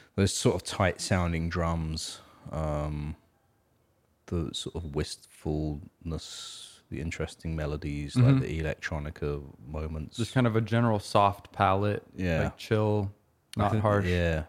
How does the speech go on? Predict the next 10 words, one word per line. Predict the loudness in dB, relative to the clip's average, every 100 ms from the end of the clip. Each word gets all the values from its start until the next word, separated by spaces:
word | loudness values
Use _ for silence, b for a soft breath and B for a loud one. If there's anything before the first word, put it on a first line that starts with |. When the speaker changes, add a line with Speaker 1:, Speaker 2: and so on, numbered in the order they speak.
| -2
Speaker 1:
and | 2
I |
think | 4 6
the | 6
Virgin | 6 6 4
Suicide | 2 2 2 2 0
soundtrack | 2 0 2 0
was | 0
more, | 0 0 0 0 -4 _ _ _
eh, | -16 -14